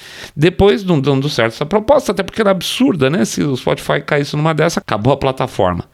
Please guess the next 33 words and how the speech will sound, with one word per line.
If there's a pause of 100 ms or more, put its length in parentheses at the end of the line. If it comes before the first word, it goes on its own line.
(260)
Aí (120)
começaram (220)
a
ameaçar
greve
contra
a
empresa, (140)
caso
o
contrato
dele
não
seja
desfeito. (340)
Gente,
vamos
lembrar,
o
Joe
Rogan
e
o
Elon
Musk
fumaram
maconha
ao
vivo
em
um
dos
programas.